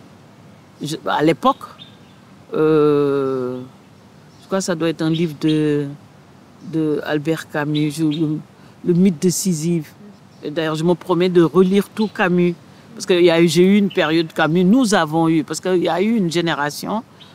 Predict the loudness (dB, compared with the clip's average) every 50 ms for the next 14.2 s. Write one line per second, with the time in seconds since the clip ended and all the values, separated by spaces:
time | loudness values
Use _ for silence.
0 | -20 -20 -20 -20 -20 -20 -18 -10 -4 -2 0 2 2 2 2 2 2 2 2 2
1 | 2 0 -2 -4 -8 -12 -12 -14 -14 -14 -16 -20 -20 -20 -20 -20 -20 -20 -20 -20
2 | -20 -20 -20 -20 -20 -20 -20 -20 -20 -20 -20 -20 -4 0 0 0 2 0 -2 0
3 | 0 0 -2 0 2 2 2 4 4 2 2 2 4 4 4 4 2 2 2 2
4 | 2 2 2 2 2 0 0 -2 -2 -2 0 0 0 0 0 0 0 0 0 0
5 | 0 0 2 2 0 -2 -4 -8 -12 -18 -20 -20 -20 -20 _ _ -20 -20 -20 -20
6 | -20 -20 -20 -20 -20 -20 -20 -20 -20 -20 -20 -20 -14 -8 -4 -2 -2 0 0 0
7 | 0 0 0 0 0 2 0 0 2 2 2 2 2 0 0 0 0 -2 -2 -2
8 | -2 -2 -2 -2 -2 -2 -2 -2 -2 -2 -2 -4 -6 -6 -4 -2 -2 0 0 0
9 | 0 -2 -2 -4 -6 -6 -8 -8 -8 -6 -6 -6 -6 -6 -8 -10 -12 -14 -14 -12
10 | -10 -10 -8 -6 -4 -4 -4 -4 -6 -8 -12 -14 -14 -16 -12 -8 -6 -4 -4 -4
11 | -6 -6 -6 -4 -4 -4 -6 -10 -18 _ _ -20 -20 -20 -20 -20 -20 -20 -20 -20
12 | -20 -20 -20 -14 -6 -2 0 0 0 0 0 -2 -2 -2 -2 -2 -4 -2 0 0
13 | 0 0 -2 -2 -2 -4 -2 -2 -4 -2 -4 -4 -4 -2 0 2 2 4 4 4
14 | 4 4 2